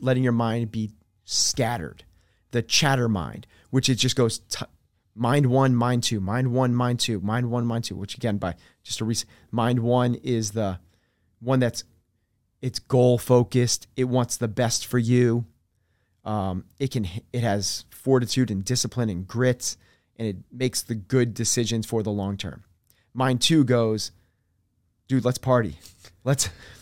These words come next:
let's have the ice cream. Let's have the pizza. Let's sleep in. Let's snooze. This is uncomfortable. Get the F out." And it tries to assign meaning to things to, like, save you.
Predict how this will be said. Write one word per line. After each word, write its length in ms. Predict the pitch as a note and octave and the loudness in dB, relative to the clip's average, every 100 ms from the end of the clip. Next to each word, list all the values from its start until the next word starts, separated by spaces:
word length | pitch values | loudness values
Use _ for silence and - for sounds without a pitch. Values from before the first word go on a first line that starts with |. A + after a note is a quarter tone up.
| - | -4
let's 200 | B2+ D3+ | 0 2
have 180 | C3 | 2
the 100 | A2+ | 4
ice 200 | A#2+ D#3 | 6 6
cream. 500 | - D3+ D3+ D3 D3 - | 4 4 6 4 2 -2
Let's 160 | - - | -6 0
have 180 | A#2+ G#2+ | 0 0
the 80 | |
pizza. 600 | - - D3 - C#3+ D3 C3 - - | -4 0 2 2 4 4 2 -8 -18
Let's 300 | - B2+ B2 | 0 2 4
sleep 500 | - - B2 C#3 C#3 | 4 4 4 4 4
in. 440 | C3+ C#3+ C#3+ C#3 C3+ | 4 4 4 4 2
Let's 260 | - A#2+ - | 0 -2 0
snooze. 520 | - C3+ C3+ C#3 C3+ - - | 2 4 6 4 2 -4 -2
This 240 | A#2+ D#3+ | 2 4
is 100 | D#3+ | 4
uncomfortable. 640 | D#3+ D3 - C3+ C3 C#3 B2 - | 4 4 2 0 2 0 0 -6
Get 220 | A2+ C3+ C3 | -2 -2 -2
the 160 | C3 - | -4 0
F 220 | B2 - | 0 0
out." 440 | F#2+ C3 C3 - - - - _ | 2 2 2 -2 -10 -18 -20 _
And 220 | B2+ B2+ | 0 2
it 80 | B2 | 2
tries 340 | - B2+ A#2+ A2+ | 2 2 2 0
to 120 | A#2 | -2
assign 500 | A2 - G#2+ G#2+ A2 | 0 0 0 0 2
meaning 380 | D#3 E3+ E3 D#3+ | 4 4 2 0
to 140 | D3+ | -2
things 420 | D3 D3+ D3 C3+ - - - _ | -2 0 0 -2 -8 -20 -20 _
to, 120 | - | -2
like, 260 | A#2 A2 A2 | 0 0 -2
save 500 | - - C3 C3 A#2 | -2 0 2 2 0
you. 280 | F#2+ D2 G#1+ | -4 -10 -12